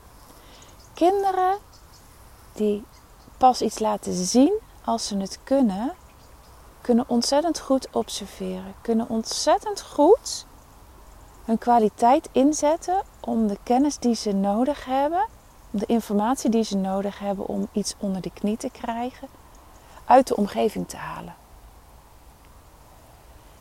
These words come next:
En de verwerking vindt niet plaats op papier. De verwerking vindt niet plaats, ehm,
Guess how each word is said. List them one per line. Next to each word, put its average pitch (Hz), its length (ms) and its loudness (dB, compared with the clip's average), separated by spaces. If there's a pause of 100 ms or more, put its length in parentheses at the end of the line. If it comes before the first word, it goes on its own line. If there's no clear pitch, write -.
(180)
En 247 140 8
de 220 80 4
verwerking 302 680 6
vindt 247 340 2
niet 254 300 8
plaats 247 460 4 (120)
op 220 140 -4
papier. 214 600 0
De 220 100 -2
verwerking 233 560 0
vindt 202 300 -4 (120)
niet 269 400 4
plaats, 233 640 4 (1600)
ehm, 208 340 -6